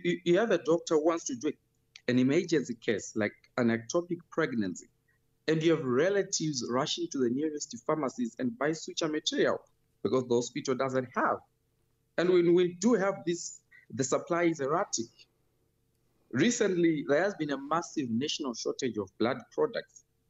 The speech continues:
Usually, the government subsidized blood products, and the blood transfusion service stopped issuing blood as it used to, citing lack of funding from the government.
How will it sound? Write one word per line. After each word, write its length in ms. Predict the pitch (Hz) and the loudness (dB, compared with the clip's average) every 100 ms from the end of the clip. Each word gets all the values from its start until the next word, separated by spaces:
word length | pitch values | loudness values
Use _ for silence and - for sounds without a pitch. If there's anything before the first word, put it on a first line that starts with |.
| _ | _
Usually, 340 | 190 214 185 175 | -2 2 2 2
the 80 | 160 | 2
government 540 | 165 208 165 151 147 | 0 -2 -2 -6 -4
subsidized 720 | 175 170 135 143 156 147 - | -4 -4 -4 -2 0 -4 -4
blood 160 | 139 - - | -2 -2 0
products, 380 | 180 175 92 _ _ | -2 0 -4 _ _
and 80 | 127 | -2
the 40 | |
blood 220 | 117 139 165 | 0 -2 -2
transfusion 440 | 143 131 180 160 147 | -8 -8 -6 -6 -2
service 420 | 180 151 131 - _ _ _ | -2 -2 -4 -14 _ _ _
stopped 560 | - - - 190 165 151 - | -8 -6 0 0 0 -8 -6
issuing 440 | 175 - 160 135 113 | -6 -2 0 0 0
blood 300 | 135 269 - - - _ _ _ _ _ - - | 0 0 -6 -14 -18 _ _ _ _ _ -14 -4
as 140 | 135 131 | -2 0
it 100 | 131 | -2
used 380 | 147 226 220 127 | 2 2 2 -4
to, 160 | - 110 | -2 -4
citing 460 | - 175 175 175 151 | -2 -2 0 0 2
lack 160 | 175 | 2
of 100 | 160 - | 0 0
funding 260 | 180 160 147 | -2 -2 -2
from 160 | 156 | -2
the 80 | 127 | -2
government. 480 | - 190 143 101 | -2 -2 -2 -8